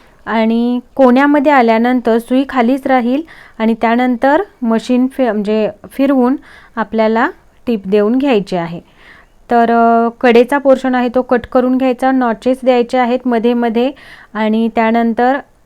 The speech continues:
जो आपला अस्तरचा भाग आहे त्याच्यावरती फक्त टीप देऊन घ्यायची आहे, जसं बघत आहात त्याप्रमाणे. आणि हा भाग आपल्याला आत पलटायचा आहे. यानंतर वरच्या बाजूला कडेबरोबर आपल्याला एक टीप देऊन घ्यायची आहे,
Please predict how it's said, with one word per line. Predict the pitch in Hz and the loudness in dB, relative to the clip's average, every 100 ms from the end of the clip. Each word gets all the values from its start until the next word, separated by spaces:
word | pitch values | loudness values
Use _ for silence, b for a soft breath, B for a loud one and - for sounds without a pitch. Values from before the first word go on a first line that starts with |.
| 208 | -4
जो | 226 | -2
आपला | 208 226 233 - | 0 0 0 0
अस्तरचा | 226 - - 285 277 285 | -4 -4 -2 0 2 0
भाग | 233 220 214 | 0 -2 -2
आहे | 220 202 | 0 -2
त्याच्यावरती | 220 233 208 269 311 269 294 | -2 -4 -2 2 4 2 0
फक्त | 294 254 - 285 | -2 -4 -2 -4
टीप | 285 202 | -2 -4
देऊन | 190 202 190 | 0 0 0
घ्यायची | 196 185 175 185 | -2 -2 -4 -6
आहे, | 170 175 | -8 -6
जसं | 196 208 254 | -6 -4 -2
बघत | 220 190 196 196 | -2 0 -2 -4
आहात | 190 190 | -6 -6
त्याप्रमाणे. | 180 190 175 165 165 - B B B B B - | -6 -6 -8 -8 -12 -16 B B B B B -6
आणि | 220 233 | -4 -2
हा | 247 | 0
भाग | 247 247 247 | 0 0 -2
आपल्याला | 240 240 247 269 | -2 -2 -2 -2
आत | 240 240 - - | -2 -4 -2 0
पलटायचा | 202 185 180 175 175 | 0 0 -2 -2 -6
आहे. | 165 170 - b b b b b | -8 -12 -18 b b b b b
यानंतर | 214 226 254 247 233 254 | -2 0 2 0 0 0
वरच्या | 262 240 214 247 254 | 2 0 0 0 0
बाजूला | 240 226 226 214 | 0 0 0 0
कडेबरोबर | 226 240 226 247 240 226 208 214 220 | 0 0 2 2 0 0 0 0 0
आपल्याला | 214 208 208 | 0 -2 0
एक | 214 262 - | -2 -4 -4
टीप | 294 285 | -4 0
देऊन | 226 196 196 | 2 2 0
घ्यायची | 202 185 175 180 | 0 -2 -2 -6
आहे, | 175 175 170 | -6 -8 -12